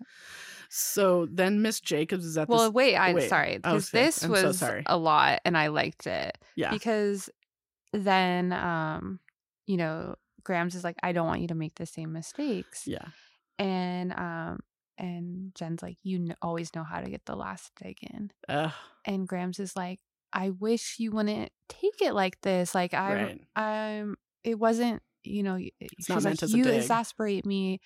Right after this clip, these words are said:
Speaker 2: It's not meant as a criticism."
Speaker 1: Yeah.
Speaker 2: And then Jen, such a perfect response to a overzealous Christian. "Yeah, sometimes it's meant as a judgment."
Speaker 1: <sighs>
Speaker 2: And she, Grams is judging her.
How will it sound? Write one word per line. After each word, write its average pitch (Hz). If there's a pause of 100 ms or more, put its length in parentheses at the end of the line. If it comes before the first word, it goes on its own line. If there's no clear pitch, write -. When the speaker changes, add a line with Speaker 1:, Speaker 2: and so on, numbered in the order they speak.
(220)
Speaker 2:
It's -
not 214
meant 202
as 190
a 185
criticism." 180 (180)
Speaker 1:
Yeah. 156 (100)
Speaker 2:
And 185
then 180
Jen, 165 (280)
such -
a 277
perfect 233
response 208
to 196 (120)
a 175 (160)
overzealous 196
Christian. 190
"Yeah, 247
sometimes 208
it's -
meant 196
as 185
a 196
judgment." -
Speaker 1:
<sighs> - (1800)
Speaker 2:
And 254
she, - (300)
Grams 302
is 370
judging 180
her. 180